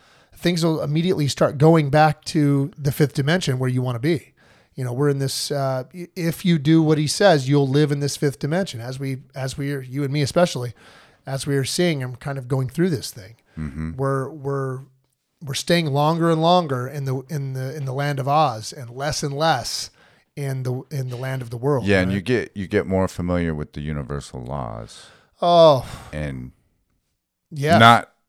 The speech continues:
Speaker 2: you know, breaking 'em so much.
Speaker 1: Yeah, well, you, you don't wanna break 'em. Right?
Speaker 2: Right.
Speaker 1: You don't wanna break 'em.
Speaker 2: Right.
Speaker 1: You just gotta be honest and try to do what's right and don't, you know, "Well, I can't tell 'em the truth because I might lose this or I might," you know, don't, just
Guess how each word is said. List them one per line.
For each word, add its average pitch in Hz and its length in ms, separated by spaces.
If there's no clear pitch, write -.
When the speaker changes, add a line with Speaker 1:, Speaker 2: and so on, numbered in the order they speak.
Speaker 2:
you 87 100
know, 80 140
breaking 71 560
'em - 180
so - 160
much. 147 140
Speaker 1:
Yeah, 165 260
well, 156 220
you, 147 180
you 143 160
don't 143 120
wanna 123 140
break 139 260
'em. 101 60
Right? 139 120
Speaker 2:
Right. 123 120
Speaker 1:
You 131 60
don't 131 100
wanna 117 140
break 120 200
'em. 65 80
Speaker 2:
Right. 113 80
Speaker 1:
You 113 60
just - 140
gotta 117 160
be 113 140
honest 131 500
and 110 200
try 123 140
to 110 80
do 120 200
what's 123 220
right 139 340
and 110 220
don't, 131 280
you 156 100
know, 113 220
"Well, 127 100
I 135 60
can't 190 240
tell 170 180
'em 151 60
the 135 80
truth 170 260
because - 200
I 143 40
might 147 200
lose 156 360
this 160 440
or 135 40
I 127 40
might," 143 260
you 139 80
know, 110 140
don't, 160 240
just 127 320